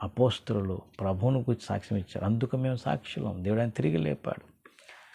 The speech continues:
అందుకు మేము సాక్షులం. ఈరోజు నీవు నేను ఆయన గూర్చిన సాక్ష్యం మనం చెప్పగలిగితే,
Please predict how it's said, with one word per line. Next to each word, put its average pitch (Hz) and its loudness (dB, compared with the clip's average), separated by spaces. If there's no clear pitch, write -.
అందుకు 151 2
మేము 147 2
సాక్షులం. - -8
ఈరోజు 98 2
నీవు 107 2
నేను 92 -2
ఆయన 92 0
గూర్చిన 110 0
సాక్ష్యం - -6
మనం 95 -2
చెప్పగలిగితే, 90 -4